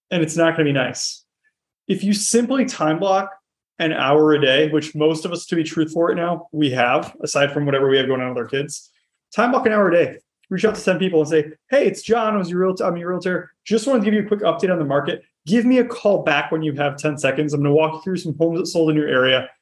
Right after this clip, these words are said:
and what this means for you." Some, some version of that, make it more your style, make it more conversational if you know them.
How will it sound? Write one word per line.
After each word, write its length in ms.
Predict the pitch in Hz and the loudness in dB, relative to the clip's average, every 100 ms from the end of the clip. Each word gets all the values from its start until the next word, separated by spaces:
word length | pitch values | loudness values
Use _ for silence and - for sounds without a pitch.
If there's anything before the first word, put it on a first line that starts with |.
| _ 151 | _ -4
and 140 | 147 | 0
what 160 | 143 143 | 0 0
this 160 | 143 | -6
means 240 | 151 139 135 | -4 -6 -8
for 120 | 123 | -8
you." 240 | 113 98 - _ _ - | -6 -8 -12 _ _ -6
Some, 300 | 185 180 180 | -4 -2 -2
some 280 | - 240 170 | -2 0 2
version 260 | 175 180 | 0 0
of 60 | 175 | 0
that, 200 | 180 180 | 0 0
make 120 | 190 | -4
it 80 | 196 | -2
more 140 | 185 | -2
your 80 | 175 | -2
style, 340 | 147 165 151 147 | 0 2 4 4
make 200 | 170 202 | 0 -2
it 40 | |
more 140 | 190 | -4
conversational 600 | 185 190 160 175 156 175 151 | -4 -4 -4 -6 -6 -8 -8
if 40 | |
you 60 | 151 | -6
know 160 | 139 | -4
them. 300 | 131 131 127 | -4 -6 -10